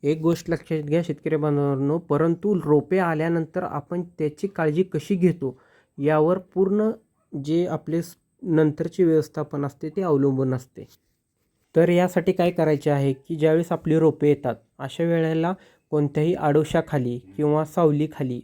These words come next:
अशी रोपे आपल्याला ठेवायची नाहीत. आपला जो ओपन प्लॉट आहे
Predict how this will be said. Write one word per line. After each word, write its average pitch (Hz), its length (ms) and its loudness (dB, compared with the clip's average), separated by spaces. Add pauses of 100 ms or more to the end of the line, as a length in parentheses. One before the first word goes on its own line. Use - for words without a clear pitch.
अशी 151 220 -6
रोपे 160 260 0
आपल्याला 147 360 -2
ठेवायची 131 480 -2
नाहीत. 120 260 -4 (520)
आपला 165 340 -2
जो 196 360 2
ओपन 180 320 0
प्लॉट 165 320 0
आहे 127 300 -4